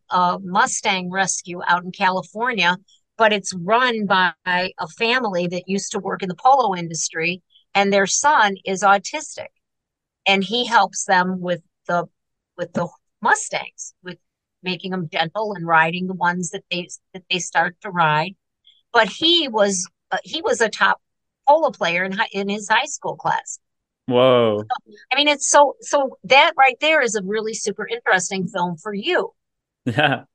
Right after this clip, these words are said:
Speaker 1: Y-,
Speaker 2: for
Speaker 1: you
Speaker 2: sure.
Speaker 1: know, and the filmmaker will be coming to Albuquerque with us, and he's also coming to Westcliff, 'cause we'll screen the film in Westcliff,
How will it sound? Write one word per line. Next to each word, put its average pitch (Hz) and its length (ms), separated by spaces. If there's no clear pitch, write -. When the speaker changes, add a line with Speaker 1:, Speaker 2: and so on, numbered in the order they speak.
Speaker 1:
Y-, 208 60
Speaker 2:
for 123 140
Speaker 1:
you 220 80
Speaker 2:
sure. 139 120
Speaker 1:
know, 214 180
and 220 100
the 208 60
filmmaker 240 720
will 220 140
be 202 200
coming 208 440
to 202 300
Albuquerque 208 680
with 220 200
us, 220 160
and 190 80
he's 170 140
also 190 260
coming 190 260
to 170 80
Westcliff, 202 520
'cause 160 180
we'll 165 100
screen 180 340
the 175 60
film 175 280
in 160 120
Westcliff, 185 460